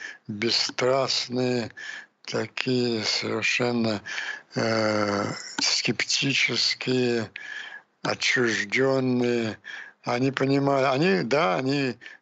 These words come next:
м, соблюдали лояльность, но они уже не верили одному слову оратора. И меня Э, сначала я подумал: «А где же я все это видел?» А потом вспомнил. Да, гитлеровская кинохроника.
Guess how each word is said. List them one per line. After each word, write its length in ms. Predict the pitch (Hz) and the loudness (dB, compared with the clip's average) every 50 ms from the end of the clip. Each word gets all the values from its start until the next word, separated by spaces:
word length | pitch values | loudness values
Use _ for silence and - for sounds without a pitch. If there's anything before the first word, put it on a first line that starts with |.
| _ - | _ -14
м, 140 | 120 113 113 | -12 -10 -8
соблюдали 720 | 113 117 - - - - 113 107 117 120 120 139 147 147 | -6 -6 -6 -4 -4 -4 -4 -2 -2 0 2 2 2 4
лояльность, 600 | 139 131 131 127 127 147 170 170 151 127 113 - - | 4 2 2 2 2 2 2 2 0 -2 -4 -4 -4
но 80 | 127 | -4
они 220 | 123 135 139 135 123 - - - - - - - | -2 -2 -2 -2 -4 -6 -12 -16 -16 -16 -10 -6
уже 220 | 127 120 143 156 151 | -2 0 2 2 2
не 140 | 156 156 | 2 2
верили 480 | 143 143 165 175 175 165 160 160 151 151 | 2 2 2 2 2 2 2 2 2 2
одному 380 | 147 131 139 143 143 147 139 127 | 2 2 0 -2 0 0 -2 -4
слову 340 | - - 143 139 127 127 | -2 -2 -2 -2 0 0
оратора. 400 | 131 127 127 123 113 - 117 113 107 117 113 107 104 101 - - - - - - - - | 0 0 0 -2 -2 -4 -4 -6 -4 -6 -8 -8 -8 -10 -10 -10 -8 -8 -8 -10 -6 -4
И 140 | 131 131 131 | 0 0 2
меня 420 | 135 147 160 165 156 156 147 139 - - - - - - _ - | 2 2 2 2 2 0 -2 -4 -8 -12 -16 -16 -18 -16 _ -8
Э, 320 | 175 170 170 170 175 175 - | -6 -4 -4 -4 -4 -4 -4
сначала 420 | - - 135 135 - - 156 147 | -2 -2 0 0 0 2 2 2
я 200 | 143 135 139 135 | 2 2 0 0
подумал: 300 | 127 - 143 139 131 123 | 0 -2 0 0 2 2
«А 100 | 123 123 | 2 0
где 220 | 120 123 175 196 165 | 0 0 0 0 2
же 100 | 147 165 | 2 2
я 80 | 170 | 2
все 200 | 160 - - 170 | 2 0 0 0
это 140 | 156 - 165 165 | -2 -2 -2 -2
видел?» 280 | 160 160 143 123 127 | 0 0 0 0 0
А 40 | 123 | -2
потом 180 | - 151 151 147 | -2 -2 -2 -2
вспомнил. 520 | - - - 156 143 131 120 110 104 92 - - - - - - _ - | -2 0 0 0 0 0 -2 -2 -4 -6 -8 -8 -10 -8 -10 -8 _ -2
Да, 300 | 127 143 156 151 131 120 | 0 2 2 2 2 2
гитлеровская 680 | 117 143 170 170 151 156 156 151 135 - - 151 151 131 | 2 2 2 2 2 2 2 2 2 0 -2 -2 -2 -2
кинохроника. 920 | - 156 151 151 151 - - 160 156 143 127 117 110 101 - - 104 | -2 -2 -2 -2 -2 -2 -2 -2 0 0 0 -2 -4 -6 -8 -8 -10